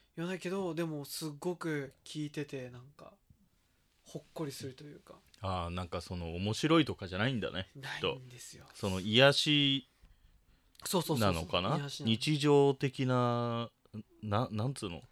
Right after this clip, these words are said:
Speaker 2: TikTok永遠と見ちゃう、あの気持ちかな？
Speaker 1: 渋井さん見てる？TikTok。
Speaker 2: TikTok見てないんだけど。
Speaker 1: <laughs>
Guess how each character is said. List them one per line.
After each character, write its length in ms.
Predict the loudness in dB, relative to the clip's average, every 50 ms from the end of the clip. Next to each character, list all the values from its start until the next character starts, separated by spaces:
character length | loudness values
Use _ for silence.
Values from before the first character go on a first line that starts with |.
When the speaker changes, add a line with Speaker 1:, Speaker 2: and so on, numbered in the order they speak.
| _ _ _
Speaker 2:
TikTok 800 | -2 -2 -2 2 4 4 4 4 2 4 6 6 8 8 8 8
永 200 | 8 6 6 4
遠 160 | 2 2 2
と 100 | 0 0
見 140 | 0 0 0
ち 100 | 0 0
ゃ 60 | 0
う、 240 | 0 -2 -4 -6 -2
あ 120 | 0 2 2
の 100 | 2 2
気 80 | 2
持 140 | 2 2 2
ち 80 | 2 2
か 100 | 2 2
な？ 100 | 2 2
Speaker 1:
渋 260 | 2 2 2 2 0
井 40 | -2
さ 140 | 0 0 0
ん 80 | 0 0
見 100 | 0 2
て 140 | 2 0
る？ 80 | 0 -2
TikTok。 540 | -6 -10 -10 -8 -8 -8 -8 -8 -10 -12 -12
Speaker 2:
TikTok 800 | -8 -6 -6 -6 -6 _ -14 -6 -4 -4 -4 -4 -4 -2 0 2
見 160 | 2 2 2
て 160 | 2 2 4
な 160 | 4 4 4
い 80 | 2 2
ん 100 | 0 0
だ 120 | -2 -2
け 120 | -2 -4 -4
ど。 300 | -4 -4 -6 -6 -8 -10
Speaker 1:
<laughs> 80 | -6